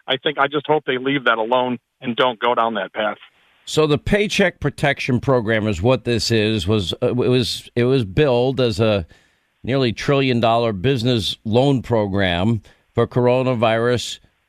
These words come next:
Speaker 2: from the federal government for coronavirus aid relief, economic security to help businesses, self-employed workers, sole proprietors, nonprofits, uh, tribal businesses to continue to pay their workers. And it was,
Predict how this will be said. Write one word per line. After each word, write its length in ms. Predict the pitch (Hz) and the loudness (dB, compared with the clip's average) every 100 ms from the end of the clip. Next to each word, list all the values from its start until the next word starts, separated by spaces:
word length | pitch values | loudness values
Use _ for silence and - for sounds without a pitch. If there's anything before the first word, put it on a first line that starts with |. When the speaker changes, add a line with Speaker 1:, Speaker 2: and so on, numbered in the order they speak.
| _ | _
Speaker 2:
from 140 | - 120 | -4 -2
the 100 | 143 | 0
federal 300 | 165 151 156 | 0 0 0
government 380 | 131 104 113 - | 0 0 -2 -2
for 120 | 117 | -4
coronavirus 720 | - 120 127 120 117 113 107 | 0 2 2 2 2 2 0
aid 180 | 123 117 | -2 0
relief, 360 | 113 113 113 | 0 0 0
economic 480 | 110 107 110 110 104 | 0 0 0 0 0
security 600 | - - - 143 131 110 | -6 -6 0 2 2 0
to 120 | 101 107 | 0 2
help 280 | 117 113 - _ _ _ | 2 0 -6 _ _ _
businesses, 760 | 139 143 113 117 82 95 101 98 | -2 0 2 0 0 -2 -2 -2
self-employed 680 | 135 135 - 107 - 143 117 | 0 0 0 -6 -2 -2 0
workers, 440 | 104 98 107 104 | 0 -2 -4 -4
sole 200 | 123 123 | 0 0
proprietors, 840 | 98 104 131 135 123 98 104 101 - - _ | -2 -2 2 2 2 0 -2 -2 -8 -16 _
nonprofits, 960 | 101 117 101 - 143 147 - 104 - - _ _ _ | -2 0 0 0 2 2 -2 -6 -6 -16 _ _ _
uh, 160 | 92 95 | 0 0
tribal 440 | 92 143 151 143 | 0 0 0 0
businesses 640 | 117 113 95 107 98 110 - | 0 0 0 0 0 -2 -4
to 240 | - 117 | -6 -6
continue 480 | - 123 107 139 120 | -2 -2 0 0 0
to 60 | 104 | 0
pay 220 | 123 123 | 0 0
their 160 | 104 101 | 2 2
workers. 600 | 123 175 120 113 107 - _ _ _ _ _ _ - | 2 0 0 -2 -2 -8 _ _ _ _ _ _ -4
And 460 | 113 113 117 117 - | -2 0 0 -2 -2
it 200 | 127 - | -2 0
was, 380 | 127 120 104 | 0 0 -2